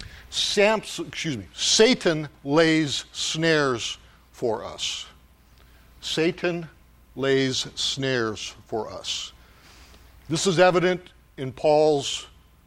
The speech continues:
well-known words of Ephesians six eleven. "Put on the whole armor of God, that you may be able to stand against the schemes of the devil."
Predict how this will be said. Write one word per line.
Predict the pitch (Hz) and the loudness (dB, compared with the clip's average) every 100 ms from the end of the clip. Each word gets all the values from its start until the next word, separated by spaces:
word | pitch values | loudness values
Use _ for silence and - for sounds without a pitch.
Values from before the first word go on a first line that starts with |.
| _ _ - | _ _ 0
well-known | 143 160 156 151 147 139 | 4 4 2 -2 -4 -4
words | 127 127 131 | -2 0 -2
of | 120 123 110 131 | -6 -8 -8 -10
Ephesians | - - 151 143 123 131 - | -10 -4 -4 -2 -4 -4 -2
six | 156 143 - | -2 -2 0
eleven. | 131 135 117 104 95 - - - - - | 2 2 2 -4 -16 -20 -20 -20 -20 -6
"Put | 160 | 2
on | 156 151 | 2 2
the | 143 | -4
whole | - 160 196 | -2 2 2
armor | 185 175 180 180 | 2 0 0 -2
of | 147 | 0
God, | 131 120 117 120 - - - - | 2 4 4 2 -6 -20 -18 -4
that | 127 | -4
you | 127 147 | -2 -2
may | 156 156 | 0 0
be | 135 135 165 | 0 -2 0
able | 156 151 147 | 2 2 0
to | 139 | -2
stand | - - 147 147 147 | -2 0 0 0 -2
against | 131 143 127 - | -2 -2 -2 -6
the | 123 | -6
schemes | - - 151 147 147 143 139 131 - - - - - | -6 -4 -2 -2 -2 -4 -6 -8 -8 -12 -20 -20 -2
of | 139 131 127 113 - - | 4 4 4 -4 -12 -8
the | 117 | -4
devil." | 120 113 98 | 0 -2 -4